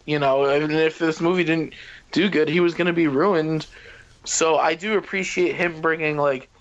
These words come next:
the monster out in a human being. I'm not gonna go and say this is, like, my all-time favorite, but I, I think a nine is still pretty fucking fair. Um,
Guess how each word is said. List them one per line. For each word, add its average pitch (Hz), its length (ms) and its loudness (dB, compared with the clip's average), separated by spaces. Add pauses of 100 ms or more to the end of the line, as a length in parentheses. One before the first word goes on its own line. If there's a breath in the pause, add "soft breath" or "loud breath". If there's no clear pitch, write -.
(120)
the 143 80 -2
monster 147 560 0
out 147 200 0
in - 80 -10
a 131 60 -4
human 143 360 -2
being. 156 400 0 (380 loud breath)
I'm 202 160 0
not 196 140 0
gonna 180 160 0
go 170 240 2
and 143 200 -6
say 147 220 -2
this 147 220 -10
is, 143 100 -14
like, 139 140 -10
my 135 120 -6
all-time 143 520 0
favorite, 175 680 0 (400)
but 147 380 0 (100)
I, - 340 -4
I 196 40 0
think 214 240 -4
a 196 60 0
nine 165 340 0
is 151 120 -6
still 151 300 0
pretty 151 300 -4
fucking 147 380 -4
fair. 143 500 0 (680 soft breath)
Um, 131 480 -2